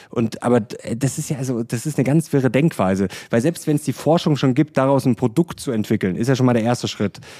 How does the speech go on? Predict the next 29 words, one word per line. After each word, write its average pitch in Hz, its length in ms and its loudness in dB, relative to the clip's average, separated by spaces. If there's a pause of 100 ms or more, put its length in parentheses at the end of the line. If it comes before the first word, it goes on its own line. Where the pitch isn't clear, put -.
(120)
Wenn 117 120 2
das 131 120 4
so 131 100 0
einfach 135 380 2
wäre, 139 340 4
dann 123 300 -2
gäb's 127 220 0
jetzt 127 180 -2
ja, 117 260 2
dann 101 640 -6
müsste 120 180 -2
es 110 60 -4
ja 107 200 2
Milliarden 113 600 2
von 107 140 0
iPhones 110 500 0
geben. 127 300 2 (640)
Und 127 240 2
dann, 180 320 2 (500)
wenn 135 160 2
ich 143 80 4
das 131 140 0
Produkt 147 400 2
habe, 123 240 2
muss 143 180 2
ich's 147 160 -4
ja 147 120 -4
auch 135 180 2
noch 131 340 2